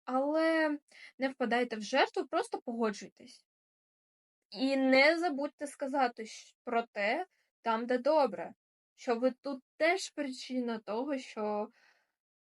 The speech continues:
відбувається позитивне. У мене все. Я хочу сказати, що я вас всіх дуже люблю, хто додивився до кінця. Я вас всіх приймаю. Я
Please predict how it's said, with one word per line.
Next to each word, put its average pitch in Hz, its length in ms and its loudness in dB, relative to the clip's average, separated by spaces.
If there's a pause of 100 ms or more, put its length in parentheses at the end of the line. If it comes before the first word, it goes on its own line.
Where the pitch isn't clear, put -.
(180)
відбувається 226 540 -2
позитивне. 202 680 -12 (460)
У 240 60 -14
мене 214 280 -8
все. 208 480 -6 (360)
Я 240 180 2
хочу 240 260 -8
сказати, 226 500 -8
що - 160 -12
я 226 120 -6
вас 220 140 -8
всіх - 320 -12
дуже 233 260 -8
люблю, 208 460 -4
хто 254 160 -8
додивився 208 520 -8
до 202 100 -14
кінця. 196 580 -16 (1120)
Я 247 140 4
вас 254 140 2
всіх - 580 -8
приймаю. 214 880 0 (220)
Я 226 760 2